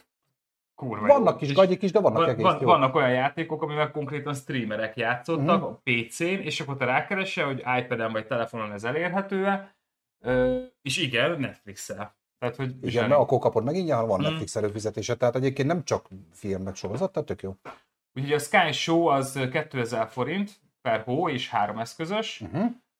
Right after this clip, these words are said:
Speaker 1: Az R T L-ről, Filmjóról, Cinemóról, mondom, én azokról nem tudok beszélni. Annyit tudok, hogy az R T L az, ö, ke-, ö, kétezer forint per hó,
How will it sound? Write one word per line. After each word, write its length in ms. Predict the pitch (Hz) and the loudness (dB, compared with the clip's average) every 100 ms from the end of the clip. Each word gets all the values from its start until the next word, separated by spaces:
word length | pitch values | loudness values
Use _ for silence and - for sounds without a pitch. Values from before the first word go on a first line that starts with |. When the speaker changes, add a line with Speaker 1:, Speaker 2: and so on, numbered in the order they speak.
| _ | _
Speaker 1:
Az 120 | 131 | 0
R 200 | 185 196 | 2 2
T 60 | 190 | 4
L-ről, 480 | 160 143 131 123 - | 4 4 4 2 2
Filmjóról, 520 | 165 151 135 123 113 | 0 2 0 2 0
Cinemóról, 340 | 151 143 127 | -2 -2 2
mondom, 200 | 127 123 | 2 2
én 60 | 113 | -2
azokról 280 | 113 123 120 | -6 -4 -4
nem 120 | 117 | -4
tudok 200 | 113 107 | -6 -4
beszélni. 640 | 131 - 156 131 123 117 | -4 -2 0 2 2 -2
Annyit 320 | 131 135 127 127 | 0 0 2 0
tudok, 220 | 117 113 | -2 -2
hogy 140 | 117 | -2
az 140 | 113 127 | -2 0
R 200 | 127 127 | 0 0
T 20 | |
L 180 | 123 110 | -2 -2
az, 200 | 107 - | -4 -4
ö, 280 | 113 104 104 | -2 -2 -2
ke-, 220 | 139 147 | -2 -2
ö, 160 | 117 110 | 0 -2
kétezer 480 | 165 190 180 165 147 | -2 -4 0 0 0
forint 420 | - 135 127 127 | -2 -4 -4 -4
per 260 | 131 120 117 | -2 -2 -2
hó, 300 | 123 117 | -4 -4